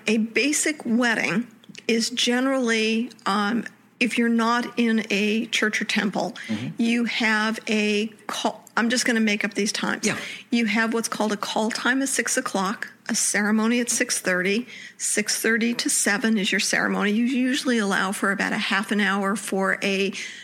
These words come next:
Speaker 1: non-temple church wedding. If you're in a church or temple, it's very often a little bit longer, but
Speaker 2: Mm-hmm.
Speaker 1: we'll say half an hour. So six thirty to seven is cer-, ceremony. Seven to eight, one hour's cocktails,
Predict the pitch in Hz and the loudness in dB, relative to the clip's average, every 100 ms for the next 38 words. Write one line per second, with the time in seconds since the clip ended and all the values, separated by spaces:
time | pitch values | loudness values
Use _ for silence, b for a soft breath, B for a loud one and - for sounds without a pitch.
0 | B 240 208 202 208 220 226 220 214 - | B 0 2 2 2 2 2 2 0 0
1 | 220 214 226 196 214 - - 196 190 - | 0 0 0 -2 -2 -2 0 0 0 -2
2 | - - 247 - 175 226 - B B B | -4 -8 -2 0 0 0 -4 B B B
3 | - 214 233 226 - 233 247 - 220 214 | -4 0 0 0 2 2 2 0 0 0
4 | 208 - 196 202 196 202 190 190 190 220 | -2 0 0 0 -4 -2 0 2 0 0
5 | 202 - 185 180 - - 151 - - 196 | -2 0 -2 -2 -2 -2 -2 -2 0 -2
6 | - 190 - 117 202 202 220 214 214 - | -2 -4 -2 -2 0 0 0 0 0 0
7 | - - - - 214 - 240 - 269 269 | -2 0 -2 -2 0 0 0 0 2 0
8 | 262 - 214 214 220 214 - - 220 - | 0 0 0 2 2 0 -2 -4 -2 0
9 | - 180 - - 214 202 202 190 196 202 | 0 0 0 0 2 2 2 2 2 0
10 | B B B - - 220 269 262 - 262 | B B B 0 2 2 2 2 2 0
11 | - 214 220 226 - - 220 196 214 214 | 2 2 2 0 -6 -6 0 2 2 2
12 | 202 202 202 - - 185 - 196 175 175 | 2 2 0 0 0 0 0 0 0 0
13 | 175 | -2